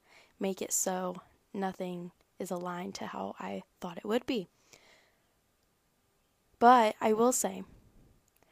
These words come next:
from now to who I once was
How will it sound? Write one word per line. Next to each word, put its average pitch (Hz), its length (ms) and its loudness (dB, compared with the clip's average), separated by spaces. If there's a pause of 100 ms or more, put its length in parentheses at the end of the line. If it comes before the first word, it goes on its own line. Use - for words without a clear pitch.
(240)
from 202 440 0
now 254 540 2 (1160)
to 233 180 2
who 254 200 0
I 240 160 6
once 220 600 -2
was 196 1000 -6